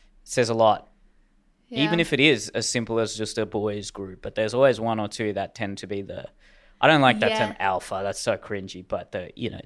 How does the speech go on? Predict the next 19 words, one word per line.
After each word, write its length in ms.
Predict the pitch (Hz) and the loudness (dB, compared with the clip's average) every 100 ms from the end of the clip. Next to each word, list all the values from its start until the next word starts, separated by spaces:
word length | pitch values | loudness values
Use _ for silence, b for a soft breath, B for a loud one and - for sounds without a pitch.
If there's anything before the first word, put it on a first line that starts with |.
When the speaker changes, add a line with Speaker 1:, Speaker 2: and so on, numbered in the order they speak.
| - | -12
Speaker 1:
the, 140 | 85 | -8
the 140 | 110 | -6
guys 360 | 104 110 104 98 | 0 2 2 0
that 200 | 98 90 | -6 -4
everyone 440 | 107 - 101 98 | -6 -4 -4 -4
looks 200 | 95 - | -6 -6
up 180 | 98 90 | -8 -8
to, 280 | - - - - | -12 -14 -16 -12
there's, 260 | 90 90 | -12 -12
there's 280 | - 98 95 | -8 -8 -6
always 320 | - 113 98 | 0 0 0
a 40 | 98 | -4
bit 160 | 104 | -8
of 60 | 101 | -6
status 360 | - 101 98 - | -4 -4 -4 -6
going 260 | 101 101 | -8 -8
on 140 | 104 101 | -10 -12
there, 220 | 82 92 | -14 -12
and 120 | 107 | -14